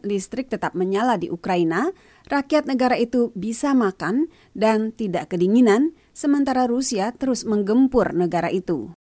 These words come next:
Sekitar tujuh puluh negara dan lembaga di seluruh dunia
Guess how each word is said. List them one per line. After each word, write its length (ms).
Sekitar 480
tujuh 160
puluh 240
negara 400
dan 240
lembaga 480
di 160
seluruh 400
dunia 640